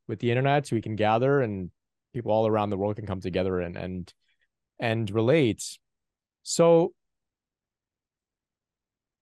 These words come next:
I'm gonna hit you with one more question, and then we'll, uh, give you a chance to, uh,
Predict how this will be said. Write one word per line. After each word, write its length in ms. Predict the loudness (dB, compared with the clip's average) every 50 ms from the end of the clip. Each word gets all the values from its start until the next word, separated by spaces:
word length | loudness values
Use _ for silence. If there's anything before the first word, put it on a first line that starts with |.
| _ _ _
I'm 120 | -2 0
gonna 140 | 2 2 2
hit 140 | 2 2 2
you 60 | 0
with 140 | 0 0 0
one 200 | 2 2 2 4
more 180 | 4 4 2 4
question, 520 | 4 2 2 2 0 -2 -4 -2 -2 0
and 120 | 0 0
then 200 | 0 0 0 0
we'll, 340 | 0 2 2 2 2 2 4
uh, 280 | 4 4 4 2 2 0
give 180 | -2 -6 -6
you 120 | -4 -4 -4
a 40 | -4
chance 460 | -4 -4 -4 -4 -4 -6 -8 -10 -14
to, 400 | -8 -4 -2 0 0 2 2 4
uh, 420 | 4 4 4 4 4 2 2 0